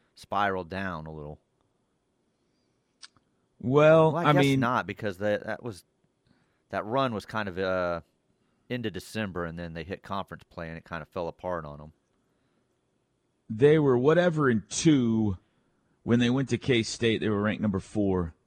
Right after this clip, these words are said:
Speaker 2: and
Speaker 1: Okay.
Speaker 2: got bla-, they got beat bad. Then they lost the overtime game at O S U, and then it all went south from there.
Speaker 1: Okay,
Speaker 2: Then the
Speaker 1: okay.
Speaker 2: officials
Speaker 1: Maybe I was
Speaker 2: decided to
Speaker 1: thinking of the
Speaker 2: change how they
Speaker 1: K-State game.
Speaker 2: refereed him.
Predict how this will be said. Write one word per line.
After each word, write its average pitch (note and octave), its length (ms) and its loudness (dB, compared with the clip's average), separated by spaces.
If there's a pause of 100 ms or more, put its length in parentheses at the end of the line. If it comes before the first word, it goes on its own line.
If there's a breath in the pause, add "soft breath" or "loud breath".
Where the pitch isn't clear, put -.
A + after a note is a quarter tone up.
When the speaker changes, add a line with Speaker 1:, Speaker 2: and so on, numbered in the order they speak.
(440)
Speaker 2:
and F#2 140 -16
Speaker 1:
Okay. G2+ 140 0
Speaker 2:
got F2+ 180 2
bla-, G2 360 -2
they A2 100 0
got G2 180 0
beat B2+ 200 2
bad. A2 340 0
Then G#2 100 2
they G2 100 4
lost F#2+ 280 2
the G2+ 120 2
overtime A2+ 480 2
game G#2 240 2
at G2+ 80 0
O F#2+ 140 4
S F#2 240 0
U, F#2+ 240 2
and F2 80 0
then F2 100 0
it F2 60 0
all E2 220 0
went E2 180 -6
south D2+ 320 -4
from D#2 140 -10
there. D2+ 220 -6
Speaker 1:
Okay, G2 240 -8
Speaker 2:
Then G2+ 120 2
the F#2 100 2
Speaker 1:
okay. E2+ 60 -2
Speaker 2:
officials F#2+ 400 -4
Speaker 1:
Maybe G#2 200 0
I F#2+ 40 4
was F2+ 80 2
Speaker 2:
decided F2 40 -4
to - 0 -
Speaker 1:
thinking F2 180 -6
of - 40 -6
the F#2 60 -2
Speaker 2:
change F2+ 140 -4
how F2 140 -2
they E2+ 120 -4
Speaker 1:
K-State F2+ 240 -2
game. F2+ 100 -6
Speaker 2:
refereed F2+ 200 -4
him. E2+ 100 -8